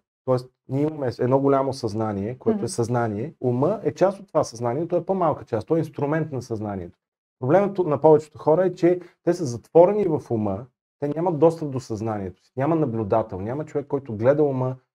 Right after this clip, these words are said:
Speaker 1: и го контролира. И това ги прави абсолютно зависими от това, кой каква програмка сложи в този ум, което е много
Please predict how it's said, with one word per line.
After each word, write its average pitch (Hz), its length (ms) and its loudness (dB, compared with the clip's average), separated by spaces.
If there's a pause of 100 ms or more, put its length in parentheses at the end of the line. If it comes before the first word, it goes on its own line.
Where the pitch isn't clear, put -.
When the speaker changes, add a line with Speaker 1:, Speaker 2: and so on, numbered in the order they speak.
(140)
Speaker 1:
и 113 60 -2
го 107 140 -2
контролира. 110 640 -4 (340)
И 135 140 -8
това 156 260 0
ги 151 120 -8
прави 160 300 4
абсолютно 156 460 -6
зависими 151 580 -2
от 156 140 -8
това, 139 360 0 (260)
кой 156 180 6
каква 151 320 -2
програмка 135 500 -4
сложи 120 320 -8
в 120 160 -14
този 107 320 -4
ум, 80 200 -8 (240)
което 95 280 -12
е 117 80 -4 (100)
много 113 180 -8